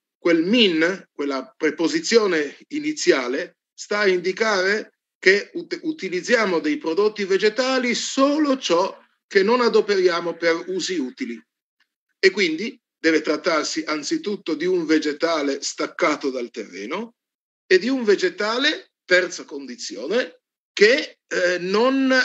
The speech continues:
raccoglie impurità. Quali sono gli elementi che raccolgono impurità?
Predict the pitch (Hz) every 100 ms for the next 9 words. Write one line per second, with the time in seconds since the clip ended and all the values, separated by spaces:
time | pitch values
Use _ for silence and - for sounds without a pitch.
0 | - 180 185 180 156 156 175 160 165 139
1 | 147 139 135 101 - _ _ _ _ _
2 | _ _ _ _ _ 175 190 185 220 208
3 | 185 160 - - - 151 160 180 185 175
4 | 156 156 143 131 131 - 165 165 151 135
5 | 120 117 110 104 135 175 247 -